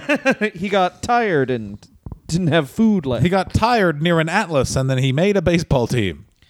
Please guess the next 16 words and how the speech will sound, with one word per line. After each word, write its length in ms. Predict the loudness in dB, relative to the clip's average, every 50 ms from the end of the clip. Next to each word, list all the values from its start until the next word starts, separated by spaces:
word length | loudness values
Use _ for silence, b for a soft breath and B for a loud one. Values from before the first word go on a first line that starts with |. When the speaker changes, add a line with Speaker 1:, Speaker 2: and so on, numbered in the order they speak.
| b b b b b
Speaker 1:
So 340 | b -2 -2 0 -2 -2 -6 _ -14 _ -6
in 140 | -4 -4 -2
ni-, 200 | -2 -2 -4 -2 -2
April 240 | -2 0 0 0 0
nineteen 340 | 0 -2 -2 -4 -6 -8
twelve, 260 | -6 -4 -4 -2 -2 -4
the 40 | -4
McMahon 360 | -6 -6 -6 -6 -6 -4 -2
brothers 260 | -2 0 0 -2 -4
became 280 | -6 -8 -8 -6 -6 -6
responsible 500 | -6 -8 -6 -6 -6 -6 -6 -6 -8 -6
for 140 | -6 -6 -6
their 120 | -4 -6
third 300 | -4 _ 0 0 0 2
boxing 320 | 4 4 4 2 2 -4 -4
venue, 320 | -2 -2 -2 -2 -2 -4